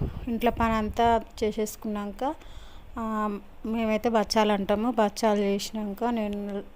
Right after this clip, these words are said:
తర్వాత పూజ చేసినుండే, కాకపోతే తీయలేదు. బచ్చాలు చేసి కొంచెం లేట్ పెట్టిన వెనకాల. చూడండి, ముందైతే బచ్చాలు చేసిన. ఉగాదికి పచ్చడి చేస్తాం మేము, ఒక్కొక్క సైడ్ ఒక్కొక్కలాగా.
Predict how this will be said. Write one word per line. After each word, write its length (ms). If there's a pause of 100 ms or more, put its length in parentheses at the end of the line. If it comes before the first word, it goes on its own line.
తర్వాత 380
పూజ 320
చేసినుండే, 680 (760)
కాకపోతే 480 (2000)
తీయలేదు. 500
బచ్చాలు 400
చేసి 300
కొంచెం 420
లేట్ 300
పెట్టిన 320
వెనకాల. 560
చూడండి, 400 (220)
ముందైతే 440
బచ్చాలు 440
చేసిన. 380 (140)
ఉగాదికి 460
పచ్చడి 440
చేస్తాం 420
మేము, 320 (500)
ఒక్కొక్క 300
సైడ్ 280
ఒక్కొక్కలాగా. 600